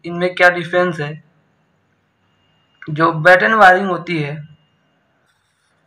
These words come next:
ये जो, ओ sorry, cleat wiring जो होती है, ये सबसे पुरानी विधि है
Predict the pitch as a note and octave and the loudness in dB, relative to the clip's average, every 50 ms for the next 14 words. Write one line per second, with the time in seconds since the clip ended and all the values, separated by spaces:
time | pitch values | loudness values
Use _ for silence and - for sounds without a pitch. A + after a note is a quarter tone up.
0 | _ _ _ _ - D3+ D3+ D3 D3 C#3 C#3+ - - - - _ _ _ _ _ | _ _ _ _ -8 -6 -6 -6 -6 -8 -10 -12 -16 -20 -20 _ _ _ _ _
1 | _ _ _ _ _ _ _ _ _ - D3+ - D#3+ D3 C3+ D3 D3 - - _ | _ _ _ _ _ _ _ _ _ -12 -10 -6 -6 -6 -6 -8 -12 -16 -18 _
2 | - F#3 G3 G3 G3+ F#3 F3+ F3 F3 F#3+ G3 F3 E3+ D#3+ D#3 D#3 E3 E3+ D3+ C#3+ | -4 -4 0 2 6 6 6 6 6 2 -2 -4 -4 -4 -4 -4 -4 -2 -2 -2
3 | C#3 C#3 D3+ D3+ - _ _ _ _ _ _ _ _ _ _ _ _ _ _ _ | -4 -6 -8 -12 -14 _ _ _ _ _ _ _ _ _ _ _ _ _ _ _
4 | _ _ _ _ _ D#3+ D#3+ D#3 D#3 D#3 D#3 D3+ - - - - - G3+ G3 G3+ | _ _ _ _ _ -6 -2 -2 0 0 -2 0 0 0 0 2 2 0 0 0
5 | - - - F3 F3+ F3+ G3 G3 F#3 F#3 E3+ D3+ D#3 D#3 D3 D3 D3 D3+ D3+ - | -4 -8 2 2 4 4 4 0 -6 -8 -8 -8 -8 -6 -6 -6 -8 -10 -14 -18